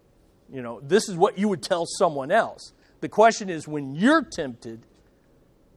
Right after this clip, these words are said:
what's this, how do you, how do you, how do you deal with it? How does this play out in your life? Deliverance is possible. You know why deliverance is possible?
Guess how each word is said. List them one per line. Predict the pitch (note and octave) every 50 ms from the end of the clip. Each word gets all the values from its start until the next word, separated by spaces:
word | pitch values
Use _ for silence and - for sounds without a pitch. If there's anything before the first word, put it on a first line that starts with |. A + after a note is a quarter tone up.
| _ _ _
what's | - C#3 F#3 G3+ - -
this, | A#3 A3 F3+ D#3
how | - - G3 G3+
do | G3+ G3
you, | G3+ E3+ D#3 D3+ C3+ -
how | - - F#3+ G3+
do | F3+ -
you, | E3 D3 C#3 - _ _ _ - -
how | - - F#3
do | F#3+ F#3
you | E3+ D3+ C3+
deal | C3 A#2+ A2 F#3+ B3 E4 D4 F#3
with | C3 G#2+ - - G2
it? | - _ _ _ _ _ _ _ _ _ _ _
How | - - G#3 A3+
does | A3+ A3+ G3 -
this | F#3+ D#3+ -
play | - - - G3 F#3 E3+
out | E3 D3+ D3+ C3+ C#3
in | C3 B2+
your | C3 C3+
life? | C#3+ F#3 B3 B3+ F#3 B2+ G#2+ - - C#3+ C#3 B2
Deliverance | - E3+ F#3+ G3+ A#3+ B3+ B3 C4 B3 A3+ - - -
is | D3+ C#3+
possible. | - - D3+ C3+ C3 A#2+ - - - - _ _ _ _ _ _ _ _
You | - F3+
know | G#3+ B3
why | A#3+ B3 A#3+ A#3+
deliverance | G3 A#3 A3+ A#3 A#3+ A#3+ A#3 A3+ A3+ -
is | G#3+ G3
possible? | - - G3+ G3+ G#3+ G3+ - - A#3 A3 G#3+